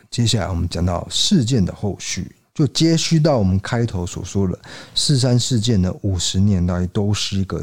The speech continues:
超级禁忌，你不能讲，不能讨论，不然就会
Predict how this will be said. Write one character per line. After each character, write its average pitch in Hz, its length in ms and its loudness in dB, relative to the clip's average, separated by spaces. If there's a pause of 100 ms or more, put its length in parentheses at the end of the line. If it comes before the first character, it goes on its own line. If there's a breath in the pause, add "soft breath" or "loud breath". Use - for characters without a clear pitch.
超 92 380 -4
级 - 340 -10
禁 90 280 -2
忌， 87 280 -6
你 98 100 2
不 143 200 2
能 110 160 4
讲， - 200 -6 (260 soft breath)
不 123 140 0
能 95 140 2
讨 87 160 -8
论， 90 220 -2
不 - 180 -4
然 90 100 0
就 101 120 -2
会 92 280 -2